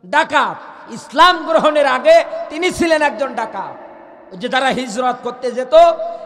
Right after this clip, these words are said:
এই আবু জার গেফারি তার ভাই সহ মিলিত হয়ে দল গঠন করে মরুভূমির ওই ময়দান থেকে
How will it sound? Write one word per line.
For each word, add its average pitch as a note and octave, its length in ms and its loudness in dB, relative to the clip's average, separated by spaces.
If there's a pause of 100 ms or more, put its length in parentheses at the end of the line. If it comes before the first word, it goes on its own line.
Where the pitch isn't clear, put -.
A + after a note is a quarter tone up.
এই A#3 60 -4
আবু D4 240 2
জার E4 220 6
গেফারি C#4 500 4 (220)
তার B3+ 140 -4
ভাই C4+ 380 4
সহ C#4 380 4
মিলিত D4+ 360 -2
হয়ে C#4 340 4 (380)
দল A#3 280 2
গঠন C#4 380 6
করে C#4 280 4 (880)
মরুভূমির F3 440 -12
ওই F3 80 -8
ময়দান D#3 420 -6
থেকে G3+ 300 -4